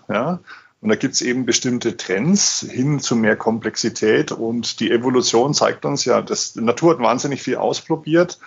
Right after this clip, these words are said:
und vieles wieder verworfen, vieles hat nicht funktioniert und das, was wir heute an, an Lebendigkeit in, in, auf dem Planeten Erden sehen, es ist ja das Ergebnis von Anpassungsprozessen,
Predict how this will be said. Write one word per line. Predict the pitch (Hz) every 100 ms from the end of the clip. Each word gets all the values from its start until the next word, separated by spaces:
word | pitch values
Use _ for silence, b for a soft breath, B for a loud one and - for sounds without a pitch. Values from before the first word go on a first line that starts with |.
| B B B B
und | 113 110
vieles | - 131 139 127
wieder | 127
verworfen, | 120 117 95 - 147 156
vieles | 139 127 127
hat | 123
nicht | 123 120
funktioniert | - 156 147 151 147 147 160 -
und | 117 110
das, | 120 139
was | -
wir | 117
heute | 107 120 139
an, | 113 120 -
an | - 110 117
Lebendigkeit | 110 - 101 143 170 - 151 151 151
in, | - 117 120 131 117
in, | 110 110 110 -
auf | 113 -
dem | 113
Planeten | 113 107 113 117 113
Erden | 110 - 147
sehen, | - 131 147
es | 120
ist | 135
ja | 135 127 - B B B B _ _
das | - - -
Ergebnis | 110 113 - 170
von | - 117
Anpassungsprozessen, | 101 123 151 139 113 - 107 - 98 - 82